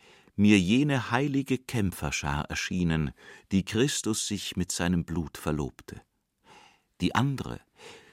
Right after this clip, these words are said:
die im Flug die Glorie dessen besingt und schaut, kam wie ein Bienenschwarm, der zu den Blüten hinfliegt,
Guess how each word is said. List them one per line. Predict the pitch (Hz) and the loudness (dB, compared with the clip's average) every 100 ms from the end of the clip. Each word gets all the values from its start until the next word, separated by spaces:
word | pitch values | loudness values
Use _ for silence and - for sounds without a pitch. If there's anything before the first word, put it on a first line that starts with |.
| _ | _
die | 104 123 | 0 4
im | 120 | 4
Flug | - 147 190 185 - - | 4 2 2 0 -6 -4
die | 107 | -4
Glorie | - 101 143 151 131 104 | 2 4 6 4 2 2
dessen | 101 107 - 101 | 2 0 0 0
besingt | - 78 123 131 - | 0 0 0 0 -2
und | 92 | -4
schaut, | - 98 113 117 - - - - - | -4 -4 -4 -4 -10 -18 -18 -18 -10
kam | - 120 156 156 107 | 2 4 6 2 -2
wie | 160 185 - | -2 -4 0
ein | 147 151 - | 0 2 -2
Bienenschwarm, | 120 131 120 87 - - 95 98 98 95 | -6 0 2 2 -2 -2 0 4 4 4
der | 95 92 | 2 0
zu | - 110 | -2 0
den | 101 90 | 0 0
Blüten | 113 147 135 104 | 0 -2 -2 -2
hinfliegt, | 90 139 120 - - 98 87 - | 0 0 -2 -2 -4 -2 -2 -8